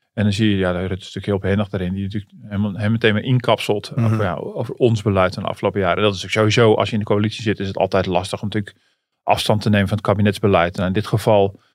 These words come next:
Speaker 1: eh, is het ook nog eens een keer zo dat, dat van de V V D, C D A en van D zesenzestig de, de, de lijsttrekkers ook echt in het kabinet zitten. Dus dat maakt het ook wel ingewikkelder. En ik
Speaker 2: Mhm.
Speaker 1: denk ook wel dat, dat,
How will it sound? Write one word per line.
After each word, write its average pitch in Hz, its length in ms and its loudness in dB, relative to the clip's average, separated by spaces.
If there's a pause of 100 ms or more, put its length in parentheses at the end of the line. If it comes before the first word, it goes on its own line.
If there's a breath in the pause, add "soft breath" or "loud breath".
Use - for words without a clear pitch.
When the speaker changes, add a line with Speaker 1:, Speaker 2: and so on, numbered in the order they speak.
(440)
Speaker 1:
eh, 107 160 0
is 104 140 2
het - 40 -4
ook 120 160 0
nog - 0 -
eens 120 100 2
een 113 60 -4
keer 110 220 2
zo 104 120 8
dat, 98 240 -2
dat 104 240 -4
van 104 120 -6
de 98 60 -4
V 101 220 0
V - 40 -6
D, 107 300 2
C 110 140 4
D 107 60 0
A 104 120 2
en 113 120 2
van 110 120 -2
D 107 160 4
zesenzestig 113 720 -2
de, 98 220 -2
de, 95 180 -4
de 98 220 -2
lijsttrekkers 110 480 2
ook 101 120 -4
echt - 180 -4
in 135 200 4
het 127 100 4
kabinet 110 420 4
zitten. 131 420 2 (360 soft breath)
Dus 101 160 -2
dat 117 180 2
maakt 113 240 4
het - 120 -16
ook 139 160 0
wel 110 160 6
ingewikkelder. 127 680 4 (140)
En 143 100 4
ik 151 80 8
Speaker 2:
Mhm. 123 40 4
Speaker 1:
denk 147 180 4
ook 143 160 6
wel 135 260 6
dat, 127 300 2
dat, 131 280 0